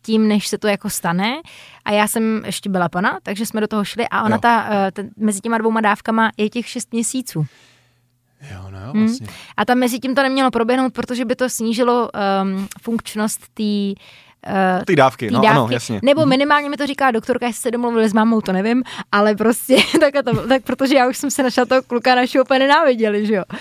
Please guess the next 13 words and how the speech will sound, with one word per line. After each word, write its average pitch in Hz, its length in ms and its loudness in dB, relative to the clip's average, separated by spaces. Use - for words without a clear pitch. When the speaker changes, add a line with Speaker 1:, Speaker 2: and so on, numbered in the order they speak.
Speaker 1:
Tak 240 140 2
je 277 60 2
možný, 285 380 4
že 269 60 -6
to 330 60 2
vůbec 311 260 2
není 226 140 4
pravda. - 280 -14
Speaker 2:
Tak, 151 140 4
<laughs> - 1900 -4
tak 165 180 4
myslím 175 380 0
si, 135 300 -2